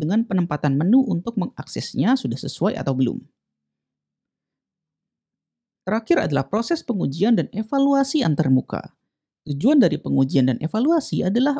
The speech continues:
untuk mengukur kesesuaian rancangan yang dihasilkan dengan kebutuhan yang ada. Dan apabila ada kekurangan,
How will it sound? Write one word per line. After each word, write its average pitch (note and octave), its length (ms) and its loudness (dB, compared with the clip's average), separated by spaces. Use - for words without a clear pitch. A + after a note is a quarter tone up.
untuk A#3+ 320 2
mengukur B3 420 4
kesesuaian C#4 640 0
rancangan F#3 480 0
yang C3 160 2
dihasilkan G3 720 0
dengan C#4 320 4
kebutuhan D3+ 560 2
yang C3 160 4
ada. B2+ 320 0
Dan - 160 -4
apabila - 400 0
ada C3 160 -2
kekurangan, A#3+ 560 2